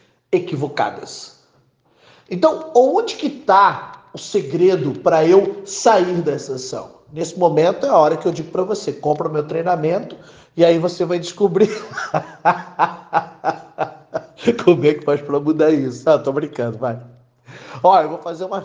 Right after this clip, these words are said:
uma semana da virada. Semana da virada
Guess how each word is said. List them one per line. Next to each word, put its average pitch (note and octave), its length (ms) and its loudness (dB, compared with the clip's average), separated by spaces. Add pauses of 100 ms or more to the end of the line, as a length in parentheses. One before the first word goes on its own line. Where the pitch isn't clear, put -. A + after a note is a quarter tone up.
(160)
uma E3+ 220 -6
semana F3 500 0
da F3 120 4
virada. E3 460 2 (360)
Semana A3 360 2
da G3 100 4
virada D#3 520 2